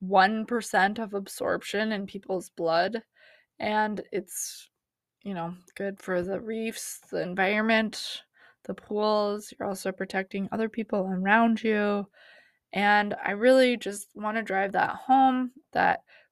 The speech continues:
we do need sun protection, and I have fallen into this rabbit hole for such a long time trying to find the right sunscreen. And, um, you know, we did an episode with Amy, um, from Life Root Botanicals.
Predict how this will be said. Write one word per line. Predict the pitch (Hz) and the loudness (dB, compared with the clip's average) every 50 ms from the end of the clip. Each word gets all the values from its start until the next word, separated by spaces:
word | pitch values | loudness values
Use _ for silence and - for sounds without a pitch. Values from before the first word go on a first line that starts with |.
| _ - | _ -8
we | 208 | -6
do | 190 - - 226 262 269 277 | -6 -2 2 4 4 6 6
need | 285 285 277 262 - | 4 2 0 0 2
sun | - 269 240 226 226 233 | 2 4 4 4 2 0
protection, | - 240 - 220 208 190 190 - - 196 202 190 185 185 185 - | -2 -4 -2 0 0 0 -2 -4 -4 -2 -2 -2 -2 -2 -4 -6
and | - 190 | -4 -4
I | 190 185 202 | -2 -2 -2
have | 208 214 214 208 208 | -2 -2 -2 -4 -4
fallen | - - 208 208 208 202 202 196 190 - _ _ _ _ _ _ _ _ | -4 -2 2 2 4 4 4 2 0 -4 _ _ _ _ _ _ _ _
into | 202 202 - | -10 -10 -8
this | 196 - 185 - - | -8 -8 -8 -4 2
rabbit | 214 226 254 254 262 - | 6 6 8 10 8 8
hole | 214 220 220 220 214 | 6 4 2 2 2
for | - - 196 196 | 0 -2 -6 -4
such | - - 226 240 - | -2 -2 -2 0 2
a | 269 | 2
long | 254 247 233 220 208 202 190 185 | 4 4 4 4 4 2 -2 -6
time | - - - - 311 359 392 359 277 247 233 226 220 214 214 208 _ _ _ _ _ _ _ _ _ _ _ _ - | -8 -12 -4 4 8 10 10 10 10 8 6 4 2 -2 -4 -6 _ _ _ _ _ _ _ _ _ _ _ _ -8
trying | - 269 277 285 247 | -4 0 0 0 0
to | 254 | 0
find | - - 233 233 233 220 | 0 2 4 4 4 2
the | 208 | 0
right | 190 165 - - | 0 0 -2 -2
sunscreen. | - - 190 185 185 185 - - 185 180 175 180 175 185 - | -2 -2 -2 -2 -2 -4 -6 -4 -4 -4 -2 -4 -6 -6 -6
And, | - 190 196 196 196 196 196 190 | -4 -2 -2 0 0 -2 -2 -2
um, | 196 185 185 180 175 175 175 170 175 - _ _ _ _ _ _ - - - - - _ _ _ - | -2 -2 -2 -2 -4 -6 -6 -8 -10 -12 _ _ _ _ _ _ -12 -12 -12 -18 -20 _ _ _ 0
you | 226 | 2
know, | 233 226 | 4 4
we | 233 247 | 6 6
did | 247 247 233 | 6 6 6
an | 233 - | 6 6
episode | - 196 202 220 220 - 233 226 220 220 | 4 4 2 0 0 4 4 4 4 4
with | 208 202 - - | 0 -4 -4 -4
Amy, | - 196 202 220 240 240 247 247 254 254 226 - _ _ _ _ _ _ _ _ _ _ _ _ _ _ _ _ _ _ - - - | -2 0 2 2 2 4 4 4 4 4 2 -2 _ _ _ _ _ _ _ _ _ _ _ _ _ _ _ _ _ _ -18 -4 2
um, | 208 202 190 | 4 4 4
from | 190 - 185 180 180 | 2 0 -4 2 4
Life | 190 202 220 208 - | 6 6 6 4 0
Root | 208 208 196 - | -4 -4 -4 -4
Botanicals. | 180 - - - 247 254 262 262 262 247 - 254 254 247 247 247 247 240 233 - - | -8 -10 -6 0 2 4 4 4 4 4 6 8 8 10 8 8 6 2 0 -4 -12